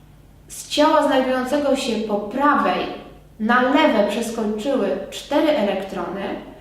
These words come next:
to ma ono teraz nadmiar ładunku dodatniego. W ten sposób otrzymaliśmy dwa ciała, które są naelektryzowane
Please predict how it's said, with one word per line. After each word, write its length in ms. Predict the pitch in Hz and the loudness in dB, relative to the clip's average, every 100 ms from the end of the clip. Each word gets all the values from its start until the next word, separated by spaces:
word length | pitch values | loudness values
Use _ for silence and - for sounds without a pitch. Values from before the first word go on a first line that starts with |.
| - - - | -20 -20 -8
to 160 | 240 233 | -2 0
ma 420 | 226 233 - 320 | 2 2 2 2
ono 460 | 285 269 302 - - - - - - | 2 2 0 -2 -10 -16 -20 -20 -4
teraz 680 | 202 185 - 269 - - 240 | -2 0 0 0 -2 -8 -6
nadmiar 460 | 202 202 233 294 | -4 -2 0 4
ładunku 760 | 285 196 180 - 220 226 - - - | 4 2 -2 -4 -6 -8 -10 -16 -16
dodatniego. 680 | 202 196 247 - 285 208 214 - - - - - - - - - - - - - - - - | -4 -2 -2 -2 -4 -4 -6 -10 -14 -20 -20 -20 -20 -20 -20 -20 -20 -20 -20 -20 -20 -20 -20
W 140 | - - | -20 -2
ten 280 | 294 381 - | 2 2 2
sposób 640 | - 190 180 233 285 - | 0 0 0 -2 -4 -2
otrzymaliśmy 1080 | 226 - - 208 226 285 285 233 208 202 208 - - - - | -2 -2 -2 0 2 2 2 0 -2 -2 -4 -10 -18 -20 -18
dwa 400 | 202 202 240 294 | -10 -2 0 2
ciała, 640 | 285 202 175 175 208 - - - - - - | 0 -2 0 0 0 -2 -6 -12 -18 -20 -20
które 440 | - - 294 277 277 | -10 0 2 4 4
są 300 | 269 254 254 254 - | 2 2 0 -4 -4
naelektryzowane 1160 | 214 294 285 247 - 220 208 196 214 247 247 | -2 0 2 0 -2 -2 -2 -2 0 0 0